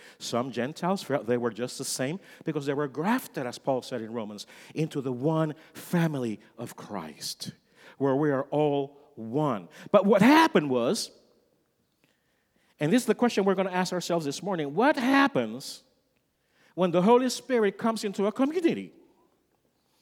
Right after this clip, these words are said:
What happens when the Holy Spirit appears, make itself or himself known to a community,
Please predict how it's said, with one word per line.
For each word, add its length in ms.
What 240
happens 800
when 160
the 80
Holy 260
Spirit 600
appears, 680
make 440
itself 600
or 140
himself 600
known 600
to 180
a 60
community, 600